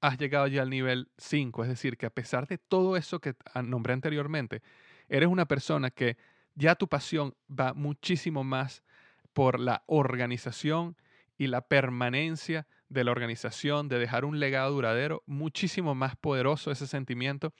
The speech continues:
que el sentimiento de tu éxito personal o tus sueños personales.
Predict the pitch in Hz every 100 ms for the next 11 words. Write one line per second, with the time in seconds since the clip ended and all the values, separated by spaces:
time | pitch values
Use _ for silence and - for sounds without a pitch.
0 | - - - - 127 127 120 120 117 120
1 | 127 - 110 - 127 123 117 113 - 110
2 | 117 117 - _ - 135 123 120 - 117
3 | 110 110 113 _ _ - _ - 113 -
4 | 95 90 -